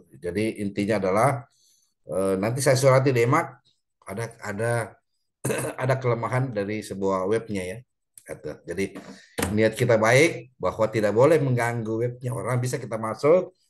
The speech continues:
tapi sekedar edukasi bahwa, eh, saya akan surati Demak ya. Eh, mungkin hari Senin saya surati supaya untuk memperbaiki, eh,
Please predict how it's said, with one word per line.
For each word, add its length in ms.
tapi 240
sekedar 400
edukasi 600
bahwa, 520
eh, 380
saya 200
akan 80
surati 360
Demak 400
ya. 120
Eh, 320
mungkin 240
hari 160
Senin 360
saya 120
surati 640
supaya 480
untuk 240
memperbaiki, 1080
eh, 580